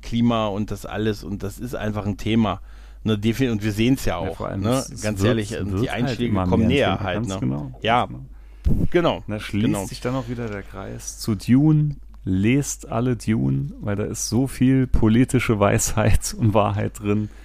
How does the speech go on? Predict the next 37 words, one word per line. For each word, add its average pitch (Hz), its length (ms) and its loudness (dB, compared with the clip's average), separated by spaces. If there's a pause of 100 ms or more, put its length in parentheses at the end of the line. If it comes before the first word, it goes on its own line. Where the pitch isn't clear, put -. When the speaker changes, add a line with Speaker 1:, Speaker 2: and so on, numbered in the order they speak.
(300)
Speaker 2:
Das, - 260 -6
äh, 101 360 -2 (140)
sagt 113 320 -4
sich - 120 -6
auch - 140 -2
dann 113 240 2
in 113 80 2
dem 110 120 4
Podcast, 110 480 0
der 104 80 0
demnächst 104 480 -4
wahrscheinlich 104 340 0
irgendwann 104 280 -2
kommen 104 200 0
wird. 104 200 -6 (100)
Es - 200 -2
tropft - 540 -2
aus - 360 0
allen 104 360 4
Ecken 95 380 0
Weisheit 90 500 0
aus - 180 -12
diesen 87 280 -6
Büchern. 92 420 -6 (1000)
Speaker 1:
Mhm. 101 380 -2 (640)
Das - 80 -16
ist - 80 -8
ein - 40 -6
schönes 127 300 4
Schlusswort, 98 480 -2
Micha. 92 360 -2 (400)
Speaker 2:
Als 107 140 -2
Schlusswort 131 480 0
will 120 120 0
ich 113 100 -4
noch 110 160 0
sagen, 101 480 0